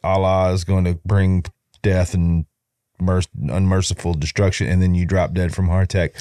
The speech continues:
Bro, if you didn't believe in God up to that point, uh, you oughta now, 'cause he went out there and he challenged him, and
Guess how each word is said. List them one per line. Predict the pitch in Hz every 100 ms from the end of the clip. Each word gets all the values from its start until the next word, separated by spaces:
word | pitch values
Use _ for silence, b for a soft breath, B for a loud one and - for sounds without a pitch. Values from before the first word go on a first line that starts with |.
| B B 98
Bro, | 113 113
if |
you | 113
didn't | 117 113
believe | 117 117
in | 104
God | 107 110 110
up | 104
to | 92
that | 101 113
point, | - 120 120 - 185 - 101 98 B B B B B B B _ _ -
uh, | 110 107
you | 104
oughta | 98 123 113
now, | 104 120 120 95 85 - _ _ _ -
'cause | 101 87
he |
went | 92 104
out | 107 95
there | 107
and | 104
he | 95
challenged | - 113 123 104
him, | 95 90 90 78 _ _ -
and | 90 90 76